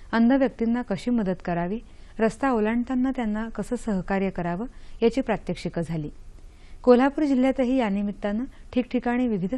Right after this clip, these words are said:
संस्थांतर्फे कार्यक्रमांचं आयोजन करण्यात आलं होतं. नॅबच्या वतीनं आज जनजागृती फेरी काढण्यात आली. समाजातल्या अंध बांधवांबद्दल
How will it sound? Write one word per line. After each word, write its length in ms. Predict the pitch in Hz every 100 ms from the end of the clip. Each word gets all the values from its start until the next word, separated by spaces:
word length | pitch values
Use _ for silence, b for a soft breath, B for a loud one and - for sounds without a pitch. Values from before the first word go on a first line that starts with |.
| -
संस्थांतर्फे 680 | 214 - 196 196 190 208
कार्यक्रमांचं 680 | 208 170 170 185 185 185 202
आयोजन 400 | 202 190 185 226
करण्यात 340 | 233 175 160 160
आलं 140 | 156
होतं. 260 | 160 147 143 - - - b b b b b
नॅबच्या 400 | 233 254 294 320
वतीनं 360 | 302 262 254 262
आज 220 | 202 208
जनजागृती 640 | 180 190 208 220 214 220 226
फेरी 300 | 208 202 226
काढण्यात 420 | 208 165 175 165
आली. 180 | 170 240 - b b b b -
समाजातल्या 520 | 240 247 262 262 254
अंध 280 | 208 190 190
बांधवांबद्दल 840 | 247 220 190 196 208 196 170 208